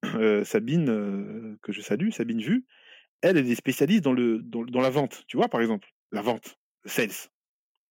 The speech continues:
Elle, son métier, c'est le sales. Mais on pourrait se dire, mais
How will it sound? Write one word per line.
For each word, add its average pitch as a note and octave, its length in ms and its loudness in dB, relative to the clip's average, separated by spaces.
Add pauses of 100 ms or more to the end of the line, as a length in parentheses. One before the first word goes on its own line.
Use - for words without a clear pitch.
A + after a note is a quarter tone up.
(1160)
Elle, A#3+ 200 4
son - 160 -6
métier, E3 280 2
c'est C3+ 120 -4
le - 40 -6
sales. - 340 -10 (1500)
Mais B2+ 300 0 (800)
on B2+ 80 -4
pourrait C3 200 2
se B2 60 -2
dire, G#3+ 140 2
mais B2+ 180 2